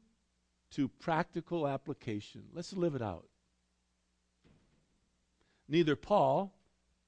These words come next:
nor our Lord wishes us to continue drowning in our old sin habits, just as we read in chapter six,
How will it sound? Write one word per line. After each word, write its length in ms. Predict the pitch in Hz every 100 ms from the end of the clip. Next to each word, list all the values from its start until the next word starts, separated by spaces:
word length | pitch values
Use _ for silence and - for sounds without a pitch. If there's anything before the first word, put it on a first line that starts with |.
| _ _ _ _ -
nor 240 | 127 175
our 140 | 165 147
Lord 340 | 160 120 131
wishes 360 | 139 139 131 123
us 120 | 120
to 100 | 131
continue 640 | - 139 151 160 104 107 117 _ _ _ -
drowning 380 | 131 135 135 123
in 100 | 117
our 140 | 123
old 160 | 127 113
sin 240 | - 139
habits, 360 | 117 101 120 131
just 280 | 165 175
as 180 | 170 131
we 180 | 143 143
read 340 | 127 135 131
in 120 | 131 120
chapter 320 | 127 117 147
six, 500 | - 240 160 -